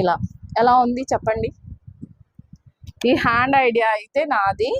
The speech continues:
ఇంకా ఈ కలర్ కాంబినేషన్ కూడా నేనే సెలెక్ట్ చేసుకున్నాను Pinterest-లో చూసిన తర్వాత. తర్వాత ఇదంతా కూడా తనే చేసింది. కట్ వర్క్ పెట్టమని మాత్రం నేను చెప్పాను. ఇంకా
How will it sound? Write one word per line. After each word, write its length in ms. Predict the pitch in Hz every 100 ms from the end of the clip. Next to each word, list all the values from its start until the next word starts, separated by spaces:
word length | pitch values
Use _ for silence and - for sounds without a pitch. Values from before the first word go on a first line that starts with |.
| - - - 254
ఇంకా 200 | 254 240 233 226 220 214 - 240
ఈ 20 | -
కలర్ 280 | 254 233 240 247
కాంబినేషన్ 540 | 233 220 220 214 226 220
కూడా 200 | 220 254 285 254 226
నేనే 220 | 220 220 247
సెలెక్ట్ 240 | 233 220 -
చేసుకున్నాను 380 | 214 214 208 202
Pinterest-లో 500 | 202 190 196 - 208 208
చూసిన 240 | 208 190 190 185
తర్వాత. 280 | 180 185 294 - - _ -
తర్వాత 280 | 254 254 262
ఇదంతా 400 | 254 220 202 202 226
కూడా 160 | 226 269 277
తనే 260 | 220 214 240 240 233 220 208 _ -
చేసింది. 420 | 214 208 208 233 320
కట్ 160 | 262 240
వర్క్ 160 | 254 254 247
పెట్టమని 380 | 220 233 233 233
మాత్రం 240 | 208 240 311
నేను 160 | 226 208 214
చెప్పాను. 380 | - 196 190 294 - _ - -
ఇంకా 140 | 254